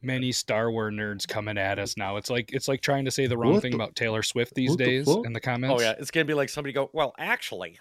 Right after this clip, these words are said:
Speaker 3: <laughs> shut the fuck up, nerd. So, <laughs> he, um, <laughs> there was a, there was a, uh, video that somebody had edited where you got,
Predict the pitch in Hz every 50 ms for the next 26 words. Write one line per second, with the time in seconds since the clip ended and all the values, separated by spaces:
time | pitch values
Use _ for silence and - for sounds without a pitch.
0 | _ - 156 156 - - 147 - _ _ _ _ _ _ _ - - - - 202
1 | 151 131 104 - - 101 - - 90 - - 90 92 92 95 92 _ - - -
2 | 202 147 - - - 170 165 165 165 - - - - - 127 135 185 - - 120
3 | - - 415 427 - - - - - - - - - - - - - - - 151
4 | 151 147 139 131 120 110 101 - - - _ _ _ _ _ _ - - - -
5 | 523 605 587 - - - - 622 - 605 - - - - - 285 - - - -
6 | _ - - - - - - - _ _ _ _ _ - 143 190 214 247 269 247
7 | - 240 233 233 208 147 131 190 214 233 240 190 - 214 202 180 156 - _ _
8 | - 147 143 139 139 131 120 110 101 170 185 202 196 175 147 139 131 - - 170
9 | 165 165 160 151 139 127 - 147 147 147 151 135 123 113 107 104 104 117 120 _
10 | _ _ - 117 135 139 139 139 131 131 131 117 147 139 135 131 131 -